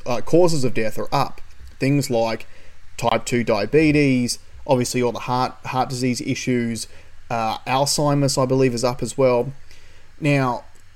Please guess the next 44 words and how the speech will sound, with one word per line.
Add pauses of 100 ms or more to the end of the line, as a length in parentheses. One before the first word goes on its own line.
(260)
the
most
concerning
thing
for
me,
and
again,
I,
I
spoke
to
you
about
this
during
the
week,
but
I'll,
I
might
rehash
it
here,
especially
if
we
do
have
any
new
viewers. (1080)
A
while
ago, (720)
and
I'm,
I'm
thinking
probably
twelve
months
ago,